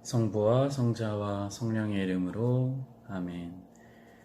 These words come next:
주님께서 여러분과 함께 또한 사제의 영과 함께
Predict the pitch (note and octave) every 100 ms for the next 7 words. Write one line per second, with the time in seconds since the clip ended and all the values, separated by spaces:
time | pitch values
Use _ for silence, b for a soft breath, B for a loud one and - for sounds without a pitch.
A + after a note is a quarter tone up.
0 | B - - A2 G#2+ G#2 G#2 G2+ - -
1 | F#2+ A#2 B2 G2 G#2 G2+ G2 F#2+ A#2+ G2+
2 | F#2 E2+ - F#2 F2+ F2+ F2+ - F#2+ F#2
3 | G2 G2+ G2 G2+ G#2 G2 F#2 F2+ F#2 F2+
4 | E2+ - - F2+ F2+